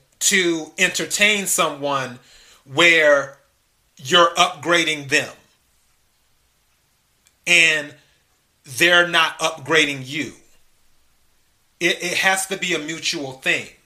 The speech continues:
Or where you're contributing and they're not, or where they're contributing and, and you're not. You're expecting balance in twenty twenty-two.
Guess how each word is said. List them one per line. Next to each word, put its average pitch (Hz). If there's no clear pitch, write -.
Or 165
where 156
you're 185
contributing 165
and 139
they're 151
not, 147
or 147
where 156
they're 165
contributing 151
and, 139
and 147
you're 151
not. 107
You're 170
expecting 165
balance 143
in 156
twenty 156
twenty-two. 143